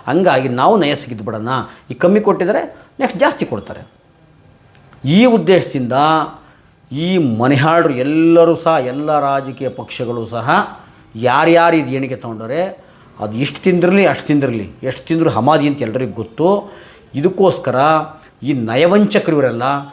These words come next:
ಎಲ್ಲರೂ ನಯವಂಚಕರು ಬಾಯಿ ಮುಚ್ಕೊಂಡಿದ್ದಾರೆ. ಇಲ್ಲ ಅಂದ್ರೆ ಇವತ್ತು ಬೀದಿ ಬೀದಿಲಿ ಇದ್ರ ಬಗ್ಗೆ ದೊಡ್ಡ ಪ್ರತಿಭಟನೆ ಮಾಡಬೇಕಾಗಿತ್ತು, ಜನಗಳ ಗಮನ ಸೆಳೆಬೇಕಾಗಿತ್ತು,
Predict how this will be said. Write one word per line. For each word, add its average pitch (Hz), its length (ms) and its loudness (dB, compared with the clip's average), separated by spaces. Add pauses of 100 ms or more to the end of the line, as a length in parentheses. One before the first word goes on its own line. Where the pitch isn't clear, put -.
(160)
ಎಲ್ಲರೂ 151 300 0
ನಯವಂಚಕರು 139 580 0
ಬಾಯಿ 123 220 0
ಮುಚ್ಕೊಂಡಿದ್ದಾರೆ. 127 840 -2 (240)
ಇಲ್ಲ 165 240 4
ಅಂದ್ರೆ 156 200 2
ಇವತ್ತು 143 160 -2
ಬೀದಿ 143 380 -2
ಬೀದಿಲಿ 185 380 2
ಇದ್ರ 160 100 0
ಬಗ್ಗೆ 143 240 -2
ದೊಡ್ಡ 139 200 -2
ಪ್ರತಿಭಟನೆ 143 440 -2
ಮಾಡಬೇಕಾಗಿತ್ತು, 131 960 -2 (480)
ಜನಗಳ 165 260 4
ಗಮನ 139 280 2
ಸೆಳೆಬೇಕಾಗಿತ್ತು, 143 880 -2